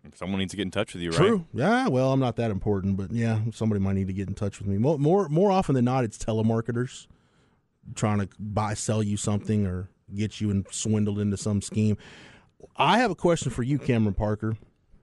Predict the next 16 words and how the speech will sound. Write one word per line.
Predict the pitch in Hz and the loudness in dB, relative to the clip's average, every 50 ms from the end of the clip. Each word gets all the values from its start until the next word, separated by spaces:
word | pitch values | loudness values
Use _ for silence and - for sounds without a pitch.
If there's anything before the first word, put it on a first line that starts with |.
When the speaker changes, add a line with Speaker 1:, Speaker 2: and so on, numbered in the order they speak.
| _ _ _ _ _ _ _ _ _ - - _ _ _ _ _ - | _ _ _ _ _ _ _ _ _ -20 -20 _ _ _ _ _ -6
Speaker 2:
Do | 120 113 104 135 156 214 233 | -2 2 4 4 6 4 4
you | 220 196 190 147 120 107 101 113 120 - _ - | 4 4 4 4 4 2 0 -4 -6 -8 _ -2
have | 123 120 127 123 113 | 0 2 2 4 4
your | 120 120 117 | 4 2 2
N | 120 123 123 120 | 2 2 2 2
B | 117 113 110 | 2 2 2
A | 113 117 | 2 0
segment | 104 - - 107 98 95 95 95 - | 0 -2 -2 -2 0 0 0 -2 -2
ready | 120 107 101 95 92 | -2 -4 -2 -2 -4
to | 87 | -4
go? | 90 98 90 85 87 - _ _ _ _ _ _ _ - - | -4 -4 -4 -4 -6 -10 _ _ _ _ _ _ _ -12 -6
Speaker 1:
Yeah. | 98 117 156 180 160 - _ _ _ _ _ _ _ _ _ _ _ _ | -4 -2 -2 -4 -6 -12 _ _ _ _ _ _ _ _ _ _ _ _
You | 101 101 | -10 -6
wanna | 107 104 98 | -6 -4 -4
do | 95 110 139 | -2 -2 -4
it? | 160 | -4